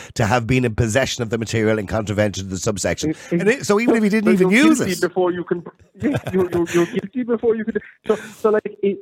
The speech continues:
Speaker 2: like, stuff like that, uh, I, I have grave concerns about, and, and there's an, an awful lot of people, uh,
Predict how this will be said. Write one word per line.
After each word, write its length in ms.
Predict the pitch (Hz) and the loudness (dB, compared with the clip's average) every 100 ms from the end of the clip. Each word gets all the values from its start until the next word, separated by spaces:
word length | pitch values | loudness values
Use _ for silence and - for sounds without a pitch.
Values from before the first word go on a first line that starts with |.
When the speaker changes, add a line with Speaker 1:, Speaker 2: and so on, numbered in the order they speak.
| - - | -10 0
Speaker 2:
like, 180 | 170 170 | 0 0
stuff 180 | - 233 220 | -4 -4 -2
like 160 | 196 | -2
that, 220 | 175 160 - | -2 -4 -4
uh, 100 | 143 - | -4 -4
I, 260 | 151 - 139 | -10 -8 -4
I 20 | |
have 200 | 139 123 | -4 -4
grave 280 | - 151 147 | -2 0 0
concerns 460 | - 123 131 117 117 | -2 -4 -2 -4 -2
about, 240 | 135 135 | -2 -2
and, 160 | 113 113 | -4 -6
and 180 | 107 110 | -6 -4
there's 200 | 110 113 | -4 -6
an, 100 | 113 - | -8 -8
an 100 | 113 | -4
awful 280 | 120 135 135 | -2 -2 -4
lot 140 | 120 | -6
of 100 | 120 | -8
people, 320 | _ 123 127 123 - - _ | _ -6 -2 -4 -6 -20 _
uh, 240 | 117 117 | -2 -2